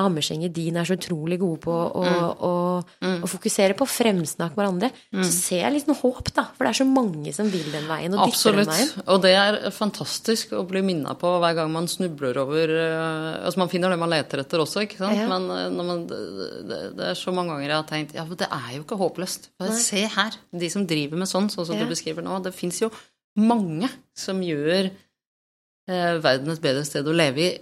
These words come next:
Speaker 2: eh, kanskje i hvert fall i sitt nærområde, om ikke annet da, og noen får jo til enda mer, så det er utrolig mange som vil gjøre godt for andre, og heldigvis for det. Eh, og da, og det er en fin måte,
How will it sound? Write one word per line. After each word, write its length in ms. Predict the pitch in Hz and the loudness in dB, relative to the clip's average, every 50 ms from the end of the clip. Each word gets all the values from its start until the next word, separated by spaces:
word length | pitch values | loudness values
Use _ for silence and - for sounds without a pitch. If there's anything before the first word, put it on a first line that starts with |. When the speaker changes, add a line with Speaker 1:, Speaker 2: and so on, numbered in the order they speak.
| - - | -10 -10
Speaker 2:
eh, 600 | - 156 180 175 175 175 170 175 175 170 170 165 165 165 175 180 185 180 _ _ _ _ _ _ _ 160 190 208 214 220 208 208 | -8 -6 -4 -4 -4 -4 -4 -6 -6 -6 -6 -6 -8 -8 -10 -12 -14 -18 _ _ _ _ _ _ _ -8 -8 -6 -4 -4 -4 0
kanskje 240 | - 208 156 180 | 0 2 2 2
i 60 | 175 - | 0 -2
hvert 100 | 156 - | -2 0
fall 140 | - 180 185 | 2 2 2
i 40 | 180 | 2
sitt 160 | - 185 - - | 2 0 2 4
nærområde, 800 | 180 175 156 143 139 135 131 131 135 131 135 165 175 180 180 180 | 4 4 4 2 0 -2 -4 -2 -4 -2 0 2 2 4 4 4
om 140 | 180 175 | 4 2
ikke 180 | 175 165 - 175 | 2 2 2 2
annet 180 | 151 143 180 - | 2 2 2 4
da, 120 | 285 240 202 | 4 6 6
og 60 | 185 | 6
noen 400 | 180 170 160 160 175 170 165 165 156 | 4 4 2 2 0 0 -2 -4 -6
får 260 | - - - 160 151 | -8 -4 0 0 0
jo 40 | 160 160 | 0 0
til 200 | - 170 170 170 | -2 -2 -2 0
enda 200 | 156 147 151 147 | 0 -2 -2 -2
mer, 180 | 156 170 190 | -2 -2 -2
så 140 | 185 - 202 | -2 -2 -4
det 60 | 202 - | -4 -6
er 80 | - - | -6 -8
utrolig 640 | - - - 214 208 196 196 202 208 233 247 262 247 | -10 -4 -2 -2 0 0 -2 -4 -4 -2 0 0 2
mange 280 | 220 185 170 190 220 196 - | 2 2 0 0 -2 -4 -6
som 340 | - - - 202 185 185 185 185 - - _ _ _ _ _ _ _ _ _ - | -8 -6 -4 -2 -2 -2 -4 -6 -10 -16 _ _ _ _ _ _ _ _ _ -2
vil 280 | 190 202 202 196 190 180 | 2 4 4 6 6 6
gjøre 460 | 180 175 170 190 196 175 151 160 160 | 4 4 4 4 4 4 4 4 2
godt 160 | 151 - - | 0 -4 -4
for 160 | - - 165 156 | -2 0 0 0
andre, 320 | 147 143 131 143 160 170 - - - _ - | 0 0 0 0 -2 -2 -2 -6 -12 _ -8
og 100 | 170 151 | -6 -2
heldigvis 1120 | 160 196 180 139 - 147 156 156 156 156 151 151 151 151 151 139 123 120 - - - - - | -2 -2 -2 0 0 0 0 0 0 0 -2 -4 -6 -6 -4 -4 -4 -4 -6 -10 -14 -14 -8
for 100 | - 170 | -6 -4
det. 200 | 160 151 135 139 139 131 - - _ _ - - | -2 0 0 -2 -2 -6 -12 -18 _ _ -6 -4
Eh, 280 | 180 180 170 170 165 160 | -2 -2 -2 -2 -2 0
og 240 | 170 175 170 160 | 0 -2 -2 -2
da, 160 | - 165 160 160 160 160 165 165 165 165 | -2 -2 0 0 0 -2 -2 -4 -4 -4
og 640 | 165 165 - - - _ - - - _ _ - 185 | -6 -8 -10 -12 -18 _ -20 -20 -20 _ _ -2 2
det 120 | 180 220 233 | 4 4 4
er 100 | 240 190 | 4 4
en 100 | 190 185 - | 2 0 0
fin 260 | - - 156 156 165 170 | -2 0 0 0 0 0
måte, 380 | 160 139 - - - 156 156 | -2 -4 -6 -4 0 0 2